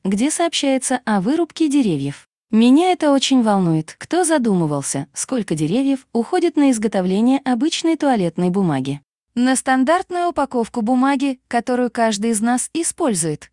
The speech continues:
я решил спасать природу. И надо начинать с себя. Задумался, сколько туалетной бумаги уходит в семье. Да, она просто исчезает в унитазе на глазах. Я обратил внимание на проблему после того, как вернулись жена и дочь с дачи.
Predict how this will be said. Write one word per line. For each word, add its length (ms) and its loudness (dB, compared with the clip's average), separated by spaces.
я 260 2
решил 340 2
спасать 460 -2
природу. 560 0
И 140 4
надо 300 4
начинать 500 2
с 40 -4
себя. 360 -2
Задумался, 840 2
сколько 440 -4
туалетной 540 0
бумаги 560 0
уходит 480 -2
в 40 -8
семье. 460 -2
Да, 320 2
она 140 2
просто 420 -2
исчезает 500 0
в 80 -2
унитазе 640 0
на 220 2
глазах. 500 -2
Я 260 2
обратил 440 2
внимание 500 4
на 120 2
проблему 540 0
после 320 -2
того, 260 0
как 280 -4
вернулись 600 2
жена 360 2
и 40 2
дочь 320 -4
с 100 -4
дачи. 400 -4